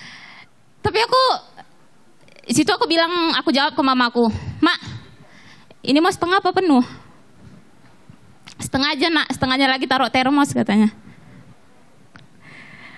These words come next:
Iya, aku serius nggak pernah pacaran, tap-, karena aku punya traumatik sama background rumah tangga orang tuaku yang dimana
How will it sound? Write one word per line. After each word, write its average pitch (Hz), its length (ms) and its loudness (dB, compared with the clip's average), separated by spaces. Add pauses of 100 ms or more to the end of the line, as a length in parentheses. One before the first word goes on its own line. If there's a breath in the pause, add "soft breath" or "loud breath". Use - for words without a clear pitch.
(360 loud breath)
Iya, 415 240 0
aku 415 80 0
serius 403 240 0
nggak 349 160 0
pernah 311 240 0
pacaran, 311 400 0
tap-, 302 240 -4
karena 330 240 0
aku 403 100 -2
punya 349 220 2
traumatik 302 480 0
sama 285 320 2
background 285 420 2
rumah 285 300 2
tangga 262 260 0
orang 262 220 0
tuaku 262 400 2
yang 339 160 2
dimana 277 340 2